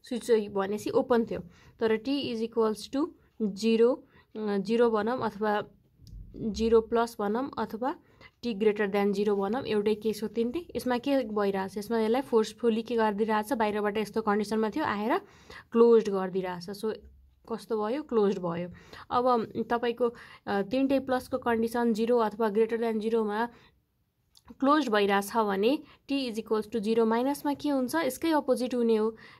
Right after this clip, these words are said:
भनेपछि ओपन हुन्छ। यो हाम्रो स्विच चाहिँ ओपन भएर बसिरहेको हुन्छ। So तपाईँको, अ, स्विचको चाहिँ कन्सेप्ट बुझ्नुभयो होला, क्लियर भयो होला। अब हामी एप्लाई गरौँ, अ, पहिला चाहिँ यहाँ सर्किट ड्र गरौँ। यहाँ के हुन्छ त्यसो भए? हाम्रो क्लोज्ड हुन्छ स्विच,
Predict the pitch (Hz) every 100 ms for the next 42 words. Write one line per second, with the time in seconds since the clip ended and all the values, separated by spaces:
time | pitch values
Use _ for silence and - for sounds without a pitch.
0 | - 208 208 214 214 - - 233 226 202
1 | 180 180 196 202 190 190 190 190 - 202
2 | - 208 208 208 202 190 269 220 185 196
3 | 175 185 175 - - - - - 226 226
4 | 233 233 - - - 226 202 208 262 247
5 | 240 240 240 226 226 208 214 220 220 208
6 | 202 262 - 233 202 196 185 240 - -
7 | - - - 214 196 180 220 330 339 226
8 | 214 208 202 208 294 403 - 226 202 202
9 | 220 220 214 214 202 196 196 - 226 220
10 | 226 214 208 208 254 392 - _ _ _
11 | _ _ _ _ _ _ _ _ - _
12 | _ _ - 220 202 254 220 196 196 190
13 | 185 190 185 185 196 208 220 220 220 214
14 | 226 226 311 392 -